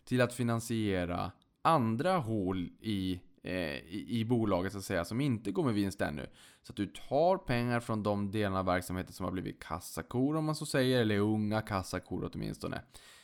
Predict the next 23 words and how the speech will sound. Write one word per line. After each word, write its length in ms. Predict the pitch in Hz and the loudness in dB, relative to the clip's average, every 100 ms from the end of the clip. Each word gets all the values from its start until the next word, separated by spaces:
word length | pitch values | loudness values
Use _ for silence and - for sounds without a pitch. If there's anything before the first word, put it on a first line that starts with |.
| _ _ - | _ _ -4
Och 220 | 202 165 | 2 2
sen 260 | 131 143 127 | 2 2 2
så 100 | 131 | 4
lägger 220 | 127 127 | 2 4
man 160 | 127 113 | 4 4
in 200 | 110 104 | 4 4
de 240 | 101 95 | 4 4
pengarna 640 | 95 95 87 87 90 95 95 _ - | 0 -2 0 -2 -2 -4 -6 _ -10
i, 460 | 294 110 202 196 - _ | -2 0 0 -2 -6 _
eh, 440 | - 65 - - - 220 | -10 -8 -8 -10 -12 -12
tillväxt, 840 | - 180 127 101 143 170 - - - | -2 0 2 2 0 -2 -10 -16 -12
i 160 | - 123 | -2 -2
att 80 | 135 | 0
etablera 420 | 131 131 113 104 | -2 -2 0 0
sig 160 | 107 104 | 2 0
i 40 | |
nya 280 | 107 101 98 | 0 0 2
marknader 500 | 95 90 90 92 95 | 2 0 -2 -8 -8
som 100 | 98 | -6
kommer 180 | 104 101 | -4 -2
generera 340 | 98 98 95 - _ | -2 0 -2 -4 _
ännu 560 | - 151 127 113 127 170 | 0 2 2 2 2 2
mera, 640 | 151 104 87 87 87 85 | 4 4 4 2 2 0